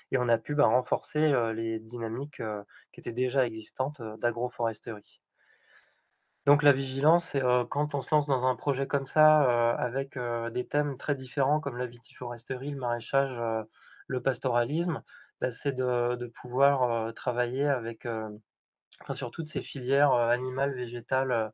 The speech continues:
en, en même temps. Donc chez nous, euh, c'était assez facile du fait qu'on est une petite équipe. Donc, euh, mais, euh, j'ai vu chez nos partenaires qui travaillaient plus, euh, par filière, bah, du coup, c'était, euh,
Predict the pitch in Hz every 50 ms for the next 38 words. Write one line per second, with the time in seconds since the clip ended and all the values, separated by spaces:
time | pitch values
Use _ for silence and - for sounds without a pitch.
0 | _ - - - - - - - - _ _ 139 135 135 131 127 127 - 175 147
1 | 143 139 135 135 135 127 - 151 165 - 190 - _ - - - - - _ _
2 | _ 131 127 - - - 139 139 143 151 151 160 156 147 127 120 120 117 117 117
3 | 117 113 113 110 - 127 120 - 127 123 120 - _ 143 - - 139 123 - -
4 | - 151 147 135 127 113 - - 131 - _ - - 131 131 127 123 123 120 120
5 | 117 117 113 _ - 135 - - 151 147 - 139 139 - - 190 190 190 - 143
6 | - _ _ - - - _ _ _ _ _ - 127 127 120 - - 131 117 117
7 | 113 113 110 110 110 110 110 110 110 127 135 120 123 127 131 127 123 120 117 113
8 | 113 113 110 117 120 135 143 147 - 143 123 123 120 117 - 120 - - - 123
9 | 127 143 147 151 147 123 104 - - - - - _ _ _ _ _ - - 139
10 | 127 131 131 131 - - - 151 147 - 143 120 113 - 123 120 - - - 123
11 | 117 123 143 160 175 156 123 - _ - - _ _ _ 127 120 110 113 113 -
12 | - 160 151 - 127 113 - 135 135 143 147 135 120 117 113 110 110 107 104 104